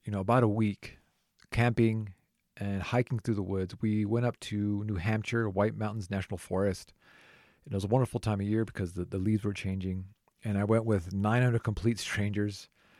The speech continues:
Uh, the only one I kind of knew was Michael Cazayoux because I've been following him on social media for a very long time. He, you know, was a big co-, CrossFit guy into this company named Brute Strength.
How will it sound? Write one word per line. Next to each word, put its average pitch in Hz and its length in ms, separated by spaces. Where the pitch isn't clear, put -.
Uh, 90 320
the 110 140
only 131 120
one 131 160
I 117 100
kind 117 460
of 127 140
knew 139 240
was 101 720
Michael 107 260
Cazayoux 98 400
because 92 220
I've 92 180
been 90 200
following 104 360
him 98 80
on 90 140
social 98 280
media 92 220
for 90 160
a 80 60
very 95 200
long 98 200
time. 85 380
He, 107 600
you 107 80
know, 98 80
was 101 160
a - 20
big 117 160
co-, 123 340
CrossFit 123 440
guy 107 240
into 101 480
this 101 180
company 107 300
named 92 240
Brute 101 160
Strength. 170 520